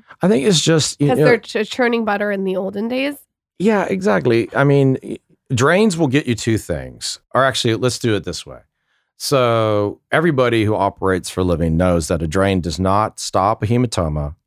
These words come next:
Speaker 1: or a seroma, but can lead to an infection 'cause it's basically a piece of plastic.
Speaker 2: That's coming from the outside of your body on, right?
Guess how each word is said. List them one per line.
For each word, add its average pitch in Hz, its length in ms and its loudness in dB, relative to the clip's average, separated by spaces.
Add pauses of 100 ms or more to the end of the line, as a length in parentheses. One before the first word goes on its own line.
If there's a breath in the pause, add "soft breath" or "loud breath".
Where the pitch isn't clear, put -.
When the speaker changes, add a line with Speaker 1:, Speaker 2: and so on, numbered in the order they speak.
Speaker 1:
or 98 180 2
a 107 40 2
seroma, 76 680 -2 (280)
but 101 140 -2
can 95 300 0
lead 87 180 -2
to 90 100 -4
an 78 80 -4
infection 73 480 -6
'cause 78 200 -8
it's 80 160 -6
basically 80 520 -6
a 71 60 -8
piece 73 220 -10
of - 80 -14
plastic. - 400 -14 (800)
Speaker 2:
That's 240 240 -4
coming 285 420 0
from 247 220 -2
the 208 100 -2
outside 226 460 0
of 208 100 -8
your 202 120 -4
body 220 480 -2
on, 208 220 0 (120)
right? 220 340 -2